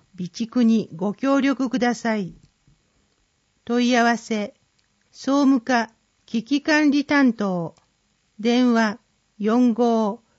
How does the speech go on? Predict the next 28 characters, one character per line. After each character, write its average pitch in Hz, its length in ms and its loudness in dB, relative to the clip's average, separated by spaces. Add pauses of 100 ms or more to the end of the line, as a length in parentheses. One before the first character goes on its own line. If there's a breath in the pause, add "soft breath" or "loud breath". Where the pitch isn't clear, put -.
(160)
九 311 320 0
三 285 380 2
六 185 100 -2 (200)
八。 226 440 -8 (1080)
備 208 180 -6
蓄 285 320 -2
状 311 220 2
況 233 380 -2
は 175 260 -6
こ 202 120 -6
ち 226 140 -6
ら 208 160 -2
か 196 140 -4
ら。 185 200 -8 (600)
二 220 180 0
次 285 140 2
元 277 260 2
コ 277 200 -2
ー 247 40 0
ド 196 140 -2
が 185 220 -6
あ 175 40 -6
り 175 140 -4
ま 165 180 -4
す。 - 260 -20 (2250)
韮 247 260 0
崎 269 360 -2
市 196 320 -10